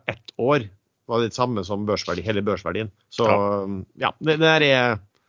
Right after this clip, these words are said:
Speaker 2: Men, men nå var det mye snakk, og skal vi kjøpe den og flippe de flopp, eller skal vi bare la være? Det er spørsmålet mitt.
Speaker 1: Jeg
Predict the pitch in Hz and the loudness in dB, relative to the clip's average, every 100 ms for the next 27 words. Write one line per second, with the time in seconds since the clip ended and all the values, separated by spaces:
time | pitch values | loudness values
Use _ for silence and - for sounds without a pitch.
0 | _ 131 147 160 156 151 156 156 147 120 | _ 0 4 6 6 6 6 6 4 0
1 | 123 123 127 - 120 - 127 - 123 131 | 0 -2 -2 -2 -2 -2 -4 2 2 2
2 | 135 104 - 139 143 113 117 107 - 104 | 0 -2 2 0 0 -6 -4 -4 -4 -8
3 | 123 101 - - 123 120 117 113 117 110 | -4 -6 -6 0 2 4 0 -2 -6 -6
4 | 104 98 95 87 - - - _ - 110 | -4 -2 -2 -6 -12 -20 -20 _ -2 0
5 | 104 - 98 107 92 90 - _ _ _ | 0 -4 -12 -10 -10 -12 -14 _ _ _
6 | _ _ _ _ _ _ - | _ _ _ _ _ _ -18